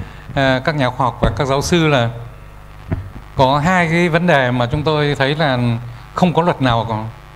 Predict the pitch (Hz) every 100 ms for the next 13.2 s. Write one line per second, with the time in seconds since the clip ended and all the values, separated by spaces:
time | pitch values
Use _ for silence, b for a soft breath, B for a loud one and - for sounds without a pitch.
0 | - 113 165 143 - - - B B B
1 | B - - 139 135 135 127 123 120 117
2 | - B B B - - 156 156 156 143
3 | 135 120 117 123 165 135 120 123 147 151
4 | 147 139 123 - 190 180 180 127 - 143
5 | 143 117 - - - B B - 170 170
6 | 151 117 117 117 120 135 117 117 143 208
7 | 175 185 180 226 240 - - - - -
8 | - - - - - 214 - 113 98 180
9 | 180 196 175 - - - - - - 127
10 | 127 120 120 156 165 131 117 - - -
11 | 135 135 123 - - - - - - -
12 | 131 120 120 139 160 165 165 143 117 101
13 | 196